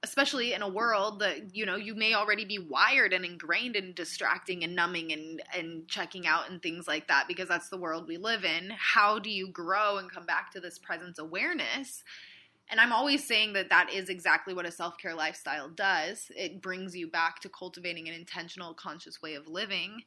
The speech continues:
And I believe that I started this practice for myself was through gratitude. That's really where I started an anchor in on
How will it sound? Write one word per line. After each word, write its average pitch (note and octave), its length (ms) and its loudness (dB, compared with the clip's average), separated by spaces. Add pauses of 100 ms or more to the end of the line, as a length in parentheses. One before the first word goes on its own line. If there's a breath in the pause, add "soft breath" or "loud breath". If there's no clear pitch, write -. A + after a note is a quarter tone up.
(500 loud breath)
And G#3+ 140 2
I A3+ 140 6 (120)
believe G3 540 -4
that F3+ 260 0
I G3 300 6
started F#3 840 -2 (380)
this F#3 200 -6
practice F3+ 720 -4
for F#3+ 140 -8
myself E3+ 420 -4
was E3+ 120 -12
through C#3+ 180 -12
gratitude. A2 760 -4
That's E3+ 240 -4
really F3 400 -4
where E3 180 2
I D#3 100 0
started D#3+ 400 -4
an D#3 220 -12
anchor E3 540 -2
in D#3+ 360 -4 (120)
on D3 380 -2